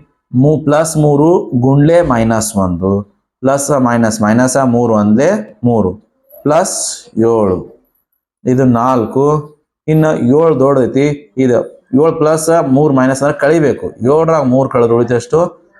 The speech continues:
ನಾಲ್ಕು. ಹಾಗಾಗಿ ನಾವು ಬಿಡಿಸಿರೋದು ಸರಿಯಾಗಿದೆ ಅಂದಂಗ. ವಿದ್ಯಾರ್ಥಿಗಳೇ, ನಾವು ಇವಾಗ ಬಿಡಿಸೋಣ ಏಳನೇ ಪ್ರಶ್ನೆ. ಈ ಐದು,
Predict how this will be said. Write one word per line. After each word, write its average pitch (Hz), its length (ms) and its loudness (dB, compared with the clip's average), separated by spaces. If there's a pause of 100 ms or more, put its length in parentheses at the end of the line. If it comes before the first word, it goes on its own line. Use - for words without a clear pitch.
(140)
ನಾಲ್ಕು. 107 440 -2 (460)
ಹಾಗಾಗಿ 131 840 -2 (160)
ನಾವು 139 200 -2
ಬಿಡಿಸಿರೋದು 127 560 0
ಸರಿಯಾಗಿದೆ 113 600 0
ಅಂದಂಗ. 87 360 -4 (2000)
ವಿದ್ಯಾರ್ಥಿಗಳೇ, 170 640 2
ನಾವು 143 340 0
ಇವಾಗ 147 260 2
ಬಿಡಿಸೋಣ 147 300 0 (340)
ಏಳನೇ 143 200 0
ಪ್ರಶ್ನೆ. 147 600 -4 (720)
ಈ 156 100 2
ಐದು, 151 420 2